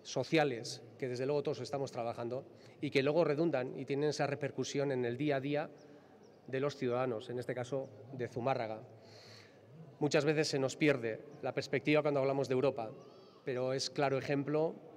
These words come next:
muchas veces lo comento, claro ejemplo de esa Europa que gestiona esos fondos europeos que el presidente de gobierno ha podido conseguir con esos ciento sesenta y tres mil millones de euros en España. Zumárraga lo puede decir con esos nueve millones de inversión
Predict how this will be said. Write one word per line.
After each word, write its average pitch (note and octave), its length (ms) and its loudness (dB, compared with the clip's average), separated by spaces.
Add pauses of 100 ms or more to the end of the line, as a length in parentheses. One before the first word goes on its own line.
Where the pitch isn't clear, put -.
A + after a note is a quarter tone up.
(120)
muchas B2+ 540 -6
veces B2+ 200 -4
lo A#2+ 100 2
comento, C#3 540 4 (800)
claro D3 260 4
ejemplo C3+ 340 0
de C#3+ 140 2
esa C#3 400 0
Europa C3 640 4 (480)
que C#3+ 120 -6
gestiona C#3+ 440 0
esos C3 200 -4
fondos C#3 280 -2
europeos B2 640 -2 (440)
que - 80 -10
el B2 40 -8
presidente C3 400 -4
de C3 40 -2
gobierno B2 580 -2
ha B2+ 80 -10
podido C3 260 0
conseguir C3 420 -2
con B2 120 -4
esos A#2+ 280 -6
ciento C3 280 -2
sesenta A#2+ 320 -4
y A#2+ 40 -2
tres A#2 240 -10
mil C3+ 240 -2 (400)
millones B2+ 340 -2
de B2 60 -2
euros B2 220 -2
en A2+ 140 -4
España. C3+ 420 -2 (480)
Zumárraga D#3+ 640 2 (400)
lo B2 100 -2
puede C3+ 380 0
decir C#3 180 -2
con - 140 -2
esos B2 240 -6
nueve D3+ 160 2
millones C#3 320 2
de B2 80 0
inversión D3 440 -2